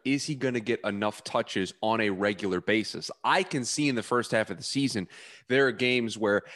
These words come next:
maybe they ride the hot hand and he plays extremely well, but then the next week it goes back to Melvin Gordon getting the lion's share of touches. And you're just playing this game of,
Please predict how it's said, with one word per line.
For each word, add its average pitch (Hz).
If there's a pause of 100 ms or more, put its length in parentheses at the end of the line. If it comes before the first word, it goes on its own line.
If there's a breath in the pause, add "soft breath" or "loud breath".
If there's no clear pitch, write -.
(120 loud breath)
maybe 185
they 123
ride 117
the 104
hot 107
hand 120
and 98
he 110
plays 107
extremely 101
well, 123
but 110
then 110
the 104
next 117
week 113
it 98
goes 98
back 107
to 110
Melvin 95
Gordon 101
getting 95
the 87
lion's 92
share 95
of 85
touches. 139
And 120
you're 127
just 160
playing 147
this 120
game 139
of, 117